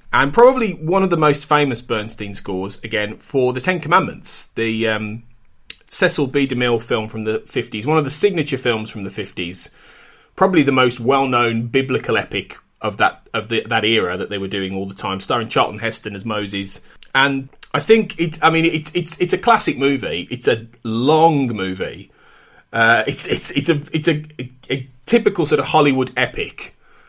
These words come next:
um, that he's been, that th-, these days would be prone to elements of spoof and that kind of thing. But I think this score is pretty fantastic, isn't it? And it, and it, it's Bernstein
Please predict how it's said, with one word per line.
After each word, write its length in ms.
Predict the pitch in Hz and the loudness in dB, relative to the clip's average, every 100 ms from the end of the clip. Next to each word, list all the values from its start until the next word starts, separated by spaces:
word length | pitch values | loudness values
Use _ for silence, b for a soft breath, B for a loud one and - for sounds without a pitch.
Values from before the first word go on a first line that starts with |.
| b - | b 0
um, 400 | 131 135 127 123 | 2 2 -2 -4
that 320 | 180 165 - | 4 4 4
he's 180 | - 135 | -6 -6
been, 300 | 120 139 135 | 0 0 0
that 300 | - 139 127 | 2 2 2
th-, 120 | 143 147 | 2 4
these 200 | 170 147 | 4 4
days 240 | 135 120 | 2 2
would 120 | 120 | -2
be 80 | 120 | -6
prone 340 | - 127 120 | 0 2 2
to 120 | 117 113 | 2 0
elements 280 | 107 101 | 0 -4
of 80 | 107 | -8
spoof 320 | - 107 101 | -6 -4 -6
and 80 | 101 | -8
that 100 | 90 | -10
kind 220 | - 95 | -8 -8
of 40 | 92 | -6
thing. 240 | 95 95 - | -8 -8 4
But 320 | 202 87 - _ _ - | 4 4 -6 _ _ -10
I 40 | 143 | -6
think 240 | 156 151 | -4 -2
this 120 | 147 | -2
score 440 | - - 147 110 92 | -2 4 6 6 -2
is 80 | - | -10
pretty 680 | - - 147 - 95 90 _ _ _ | -10 -6 -6 -6 -10 -10 _ _ _
fantastic, 640 | 104 95 113 101 - - | -12 -6 -4 -4 -6 -12
isn't 160 | 104 98 | -10 -8
it? 100 | - | -4
And 140 | 123 | -4
it, 100 | 127 139 | -2 -2
and 120 | 143 | 0
it, 320 | 147 - 160 - | -2 -6 -20 -6
it's 240 | 135 131 - | -4 -4 0
Bernstein 800 | 165 170 165 151 143 131 123 | 4 4 4 2 2 4 2